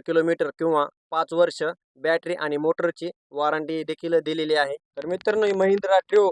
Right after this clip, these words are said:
इलेक्ट्रिक रिक्षा घेण्यासाठी फक्त आपल्याला ड्रायव्हिंग लायसन आणि बॅच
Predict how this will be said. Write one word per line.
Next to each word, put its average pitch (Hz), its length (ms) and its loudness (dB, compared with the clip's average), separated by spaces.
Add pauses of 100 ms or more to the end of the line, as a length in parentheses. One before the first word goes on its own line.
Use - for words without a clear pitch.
इलेक्ट्रिक 190 380 0
रिक्षा 185 280 0
घेण्यासाठी 170 600 2 (360)
फक्त 196 220 0
आपल्याला 175 380 2 (320)
ड्रायव्हिंग 175 380 2
लायसन 185 320 0 (240)
आणि 160 180 -4
बॅच 165 360 2